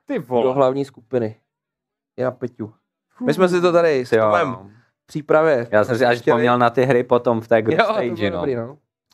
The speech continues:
Speaker 1: T J se ptá, jestli to bylo dva osmnáct.
Speaker 3: Ne.
Speaker 2: Ne, bylo to dva dvacet.
Speaker 3: Hmm.
Speaker 1: Dva dvacet.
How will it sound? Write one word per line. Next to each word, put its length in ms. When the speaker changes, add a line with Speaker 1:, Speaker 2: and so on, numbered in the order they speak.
Speaker 1:
T 60
J 260
se 120
ptá, 200
jestli 160
to 60
bylo 140
dva 140
osmnáct. 440
Speaker 3:
Ne. 380
Speaker 2:
Ne, 300
bylo 180
to 140
dva 160
dvacet. 480
Speaker 3:
Hmm. 200
Speaker 1:
Dva 300
dvacet. 460